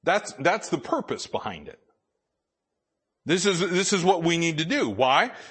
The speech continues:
Because it has to be this transformed mindset, the renewing of our mind. And that renewing of our mind isn't something that just happens once. It's gotta happen again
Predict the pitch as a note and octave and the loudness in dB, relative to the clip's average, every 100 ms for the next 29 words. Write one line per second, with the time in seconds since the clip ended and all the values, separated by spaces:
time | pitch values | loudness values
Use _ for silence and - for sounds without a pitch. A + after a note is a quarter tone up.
0 | - - C#3+ F#3 E3+ D3+ D#3+ E3+ F#3 C#3+ | -20 -10 0 0 2 0 0 0 -2 0
1 | C3 E3 F3 B2+ C#3 - C#3+ C3+ C3 - | 0 -2 -4 -2 -2 -2 0 0 -2 -2
2 | C#3 D3 F#3 F3 C3+ B2+ - C#3+ F#3 - | -2 0 0 2 2 0 -2 -2 -2 -2
3 | C3 C3 B2+ C#3+ E3+ F3+ F#3+ F3+ A#2+ G#2 | 0 0 0 0 0 0 2 2 0 -2
4 | D3 G3 - - - - - C#3 D#3 E3 | -4 -10 -16 -20 -20 -20 -6 0 2 4
5 | D#3 E3+ A#3+ A3 F3 F3 E3+ G#3+ F3 C#3+ | 2 0 0 0 2 2 2 2 2 0
6 | F#3+ A3 - _ _ _ _ _ _ F#3 | -2 -8 -12 _ _ _ _ _ _ -4
7 | A3 C4+ F#3+ F#3+ F#3 F3 E3 D3+ C#3+ E3 | -2 -2 -2 -2 0 -4 -2 -2 -2 0
8 | E3 C#3+ F#3 D3+ D3+ C4 - - - - | 0 0 -2 -4 -2 -2 -4 -10 -12 -12
9 | - - _ _ _ _ _ _ _ _ | -16 -20 _ _ _ _ _ _ _ _
10 | _ _ - D3+ G3+ F3 D3+ D#3 E3+ D3+ | _ _ -4 0 2 2 2 0 2 0
11 | C3 C3 F3+ D3+ | 0 -2 -4 -10